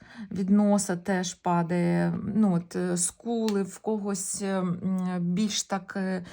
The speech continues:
виражені, в когось, е, іншої якоїсь фактури. Тобто це теж цікаво, особливо коли ми малюємо портрет людини,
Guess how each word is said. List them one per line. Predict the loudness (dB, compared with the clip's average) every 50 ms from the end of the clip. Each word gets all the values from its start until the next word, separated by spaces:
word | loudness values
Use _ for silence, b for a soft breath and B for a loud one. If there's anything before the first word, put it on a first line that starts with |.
| B B B B B B B B B B B B B B B B B B
виражені, | B 0 2 4 4 4 4 4 4 6 6 6 6
в | 4
когось, | 0 -2 -2 0 0 0 0 0 -4 -4 -4 0
е, | 0 2 4 4 4 2 0 -6
іншої | -8 -8 -6 -2 2 6 6 6 6 4 2 0 0 0 2 0
якоїсь | 0 -2 -2 0 0 0 0 -2
фактури. | -4 -6 -8 -8 -8 -6 -4 -2 0 0 -2
Тобто | -4 -6 -10 -8 -2 -2 -2 -2 -2 -4
це | -8 -8 -8
теж | -6 -2 -2 -2 -2 -2 -4
цікаво, | -6 -6 -8 -6 -2 -2 0 0 0 0 0 0 0 0 0
особливо | -2 -4 -4 -4 -4 -2 0 0 2 2 2 0 -2
коли | -2 -2 -2 0 2 2
ми | 4 4 4
малюємо | 6 4 4 4 2 2 2 4 4 4 2 2
портрет | 0 -2 -4 -4 -4 -6 -4 -4 -4 -4 -6 -6
людини, | -6 -4 -2 -2 -2 -2 -4 -4 -4 -2 -2